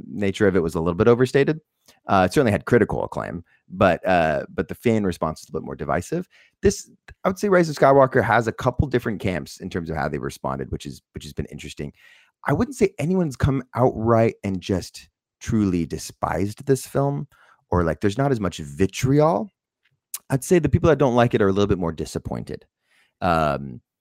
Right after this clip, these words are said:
with some of the story choices. I'll tell you, for me, I, it was a roller coaster of emotions watching this film. And I'm still struggling and processing what exactly to make of everything.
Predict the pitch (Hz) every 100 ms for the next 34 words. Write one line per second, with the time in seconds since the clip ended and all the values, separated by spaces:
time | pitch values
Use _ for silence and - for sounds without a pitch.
0 | _ _ - 101 - 104 87 - - 76
1 | 58 - - - - - - 107 113 104
2 | 95 107 110 101 95 _ _ _ _ _
3 | _ - - 92 95 90 117 101 87 82
4 | 78 71 78 - 73 65 58 67 62 50
5 | - 58 50 - 50 - _ _ _ _
6 | _ _ _ - 98 92 87 85 - 95
7 | - - - 104 82 95 76 80 90 85
8 | 85 - 69 - 78 113 120 123 87 85
9 | 87 82 82 76 - 80 73 69 101 101
10 | 104 110 131 139